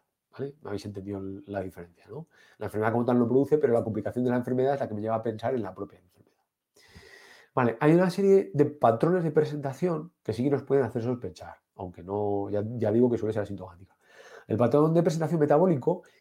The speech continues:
que es la forma más típica de la tipo uno, suele ser el de las polis, que todos estudiamos cuando hacíamos la carrera, ¿no? Te decían, "La diabetes es la enfermedad de las Ps, la poliuria, la polidipsia, la polifagia", ¿vale? El orinar mucho, el beber mucho, el comer mucho. En el caso de los niños suele,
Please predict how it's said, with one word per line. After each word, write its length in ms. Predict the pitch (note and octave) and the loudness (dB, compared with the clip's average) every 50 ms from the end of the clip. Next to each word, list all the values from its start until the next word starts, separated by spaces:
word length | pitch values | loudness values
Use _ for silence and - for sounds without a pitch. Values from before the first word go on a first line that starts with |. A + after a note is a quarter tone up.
| _ | _
que 80 | - C3 | -2 0
es 20 | |
la 80 | B2+ B2+ | 0 0
forma 180 | C3+ C#3 C3+ C3+ | 0 0 -2 -2
más 120 | C3 - | -2 -2
típica 340 | - D3+ B2+ - - G#2 - | -4 -4 -4 -6 -10 -12 -10
de 140 | - A2+ G2+ | -10 -8 -8
la 80 | F#2+ F#2+ | -8 -10
tipo 220 | - B2 B2 C#3+ | -10 0 4 4
uno, 360 | D3+ D#3+ D#3+ C#3+ C#3 D3+ D3 - _ _ _ _ _ _ | 4 4 4 2 0 -2 -6 -10 _ _ _ _ _ _
suele 220 | - C#3+ D3 C#3 | 2 4 4 4
ser 140 | - D#3+ D#3 | 2 2 2
el 60 | C#3+ | 2
de 60 | B2+ | 2
las 200 | G2+ F#2 - - | 2 0 -4 -12
polis, 420 | _ - A2+ F#2+ F2 E2 E2 - _ | _ -4 -4 -4 -4 -8 -14 -16 _
que 120 | - G#2+ | -10 -4
todos 240 | F#2+ A2 A2 A2+ A2 | 0 2 2 2 0
estudiamos 320 | - B2 A2+ A2+ A#2 A2+ | 0 0 0 0 0 -2
cuando 120 | - A2+ G2 | -2 -4 -4
hacíamos 180 | A2 A2 A2+ G#2+ | -4 -4 -4 -4
la 80 | G2 | -4
carrera, 260 | - - - - F2 | -6 -10 -16 -18 -16
¿no? 100 | F#2 G#2 | -14 -10
Te 60 | A#2 A2+ | -10 -10
decían, 220 | F#2+ - G2+ F#2+ | -10 -10 -12 -10
"La 80 | F#2+ G#2 | -6 -4
diabetes 220 | C3 E3+ G3 A3+ | -4 -2 -2 -2
es 40 | F#3 | -4
la 60 | F3 | -4
enfermedad 300 | D#3+ - D#3+ D3+ E3 F3 | -6 -6 -4 -2 -2 0
de 60 | E3+ D#3 | 0 -2
las 160 | B2 G#2+ - | -2 -4 -8
Ps, 480 | _ - - G#2+ F#2 - - - _ _ _ _ _ _ _ _ _ _ _ | _ 0 2 2 2 -2 -8 -20 _ _ _ _ _ _ _ _ _ _ _
la 140 | F#2+ G2 - | -8 -6 -4
poliuria, 480 | - G2 F#2 G#2 C3 D3 E3 E3 E3 D#3+ | -4 -2 2 4 6 6 6 6 4 4
la 100 | C#3+ A2 | 2 0
polidipsia, 480 | G2+ F#2+ F#2+ A2+ C3+ D3+ D3 - C#3+ | -2 -2 0 2 2 2 2 0 -2
la 100 | C#3 - | -2 -2
polifagia", 640 | - G2+ G2 - C3+ D#3 - - - D#3+ E3+ F3 F#3 - _ _ _ _ _ _ _ _ _ _ | -4 -6 -2 0 0 0 0 -2 -4 -4 -4 -6 -8 -14 _ _ _ _ _ _ _ _ _ _
¿vale? 280 | - - D3 E3+ F3 - _ _ _ - _ _ | -8 -8 -6 -6 -8 -12 _ _ _ -20 _ _
El 220 | - G2+ G2+ G#2+ - - | -8 -8 -6 -6 -6 -6
orinar 360 | A2 G2 G2+ G2 G2 F#2 G2+ | -4 -2 -2 -2 -2 -2 0
mucho, 260 | C3 C#3 C#3+ - C3 | 0 0 0 0 0
el 60 | B2 | 0
beber 220 | G#2 G2 F#2+ F#2 G#2+ | 0 0 -2 -2 -2
mucho, 220 | B2 C3 B2 B2+ | -4 -4 -2 -4
el 60 | A2+ | -6
comer 240 | - F#2 E2+ F#2 F#2+ | -6 -8 -10 -8 -4
mucho. 420 | A#2 C3+ C3+ - - B2 B2 - _ _ _ _ _ _ _ _ _ _ | -4 -4 -4 -4 -6 -10 -10 -12 _ _ _ _ _ _ _ _ _ _
En 100 | A#2 A2+ | 0 0
el 100 | A#2+ A#2 | 2 2
caso 160 | C3 A#2 B2+ | 2 2 2
de 60 | B2+ | 2
los 120 | A#2+ A2 A#2+ | 2 2 2
niños 240 | C3+ B2+ B2+ A#2 - | 2 2 0 0 0
suele, 760 | - A#2 A#2 A#2 A#2 A#2 A2+ A2 A2+ A2 G#2+ G#2+ G#2 G2+ | 0 2 4 4 4 4 4 2 2 2 0 0 -2 -6